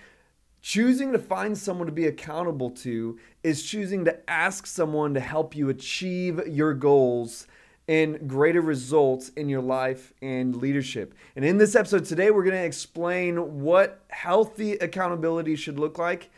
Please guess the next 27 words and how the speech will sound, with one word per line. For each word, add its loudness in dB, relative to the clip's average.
and -2
what 4
toxic -4
accountability -2
looks -2
like. -2
And 2
then 6
we're 4
going 2
to -4
unpack 0
two -4
main 0
reasons -2
as 2
to -2
why -2
you -4
should -10
seek -8
accountability. -6
So -2
let's 0
start 4
off 2
with 2